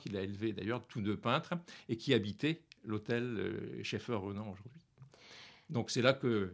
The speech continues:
dans cet hôtel que, euh, Renan a rencontré Cornélie. Et c'est là qu'ils se sont mariés, euh, en mille huit cent cinquante-six, après ils se sont mariés, donc.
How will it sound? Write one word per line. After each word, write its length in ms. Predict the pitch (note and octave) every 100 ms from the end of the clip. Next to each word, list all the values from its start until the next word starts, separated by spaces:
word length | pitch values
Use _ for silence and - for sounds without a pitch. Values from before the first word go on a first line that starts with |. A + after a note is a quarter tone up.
| -
dans 80 | G#2
cet 200 | B2 A2+
hôtel 340 | G#2+ C3+ C#3+
que, 240 | - B2+ A2 - - -
euh, 160 | G#2 G#2+
Renan 260 | G2 A2 -
a 80 | G#2+
rencontré 580 | A2+ G#2+ A#2 - C3+
Cornélie. 460 | A#2+ F#2+ F#2+ G#2+ E3 _ _ _ _ _ _ -
Et 80 | G2+
c'est 80 | -
là 80 | A#2+
qu'ils 120 | G#2+
se 100 | A2+
sont 140 | G2+ F#2
mariés, 380 | E2+ F#2+ A2 A2
euh, 220 | G2+ - - C3+ A#2 A2 A2 - _ - -
en 40 | -
mille 100 | G2+
huit 80 |
cent 80 | A2
cinquante-six, 560 | G#2+ G#2+ F#2 - - -
après 160 | -
ils 60 | A#2
se 100 | G#2+
sont 140 | -
mariés, 300 | G#2 F#2+ F#2+
donc. 140 | G#2